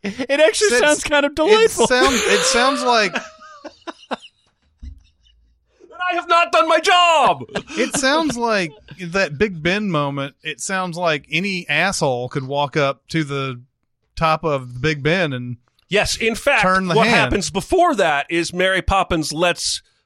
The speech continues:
Speaker 3: Lin-Manuel and the rest of the Learys, those, that's the name of the guys who go around Britain turning on and off the streetlights.
Speaker 1: <laughs> That are not chimney sweeps, right?
Speaker 3: Right, they're not chimney sweeps, they're Larrys.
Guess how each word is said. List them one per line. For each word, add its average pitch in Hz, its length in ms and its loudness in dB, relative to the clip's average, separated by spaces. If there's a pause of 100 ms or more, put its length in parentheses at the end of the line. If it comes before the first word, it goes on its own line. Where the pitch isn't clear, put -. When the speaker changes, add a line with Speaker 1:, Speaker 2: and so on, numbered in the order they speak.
Speaker 3:
Lin-Manuel 190 840 2
and 147 140 2
the 143 80 0
rest 180 440 -2
of 180 160 -2
the 185 100 0
Learys, 196 600 0
those, 131 240 -4
that's 151 180 -2
the 120 80 -4
name 113 120 -2
of 110 60 -6
the 98 80 -8
guys 110 240 -2
who 110 40 -8
go 107 200 -2
around 101 240 -2
Britain 101 420 -8 (280)
turning 123 280 -2
on 110 220 0
and 101 80 -2
off 107 200 -4
the 98 60 -12
streetlights. 127 760 -4
Speaker 1:
<laughs> 120 120 -6
That 131 100 0
are 123 80 0
not 131 240 0
chimney 143 260 0
sweeps, 107 380 -4
right? 110 300 -2
Speaker 3:
Right, 147 200 0
they're 156 120 0
not 254 180 2
chimney 285 240 2
sweeps, 175 320 0
they're 196 160 0
Larrys. 214 540 2